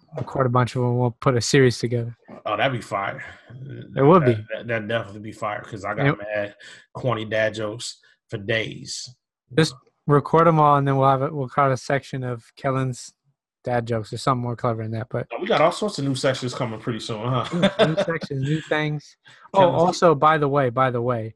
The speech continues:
Speaker 1: I
Speaker 2: Yes.
Speaker 1: think, I, I think I won the votes on the, on the Fry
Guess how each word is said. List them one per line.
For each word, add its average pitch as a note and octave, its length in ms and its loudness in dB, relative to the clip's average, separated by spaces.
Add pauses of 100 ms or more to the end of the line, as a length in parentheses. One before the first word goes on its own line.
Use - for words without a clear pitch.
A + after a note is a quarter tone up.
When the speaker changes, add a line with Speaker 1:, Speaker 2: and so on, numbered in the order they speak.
(420)
Speaker 1:
I A#2 100 -4
Speaker 2:
Yes. - 120 -12
Speaker 1:
think, E3 320 -2 (880)
I, C3 200 -2
I - 40 -4
think F3+ 240 -2
I D#3+ 80 6
won D3+ 220 4
the C3+ 80 0
votes C3 600 -2 (280)
on B2+ 140 -6
the, A#2+ 240 -6
on C3 200 -6
the A#2 260 -6 (200)
Fry C#3 480 2